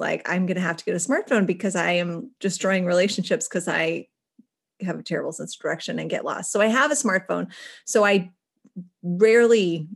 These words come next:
get lost anymore, but I still manage to do it 'cause I'm <laughs> special. And I was driving somewhere on a Saturday morning and I got lost and I had to get off the highway and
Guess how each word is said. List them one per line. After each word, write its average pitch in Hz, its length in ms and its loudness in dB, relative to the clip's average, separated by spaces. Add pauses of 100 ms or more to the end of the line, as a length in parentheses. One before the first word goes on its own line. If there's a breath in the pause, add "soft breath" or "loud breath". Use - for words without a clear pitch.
get 247 240 2
lost 170 460 -2
anymore, 190 380 4
but 180 200 2
I 180 160 2
still 175 720 0
manage 196 680 0
to 226 120 -2
do 208 180 2
it 170 180 0 (400 loud breath)
'cause 190 180 -2
I'm 180 100 0
<laughs> - 20 -4
special. - 760 -2 (440 loud breath)
And 208 140 2
I 190 140 2
was 185 240 -2
driving 214 760 0 (920)
somewhere 240 340 -2
on 202 100 0
a 196 40 0
Saturday 190 320 -4
morning 175 320 -4
and 165 80 -4
I 165 80 -4
got 175 240 -2
lost 180 300 -4
and 180 140 -2
I 185 40 -2
had 185 120 -2
to 175 60 -2
get 180 180 -4
off 175 280 -4
the - 80 -8
highway 180 680 -4 (680 loud breath)
and 170 360 -4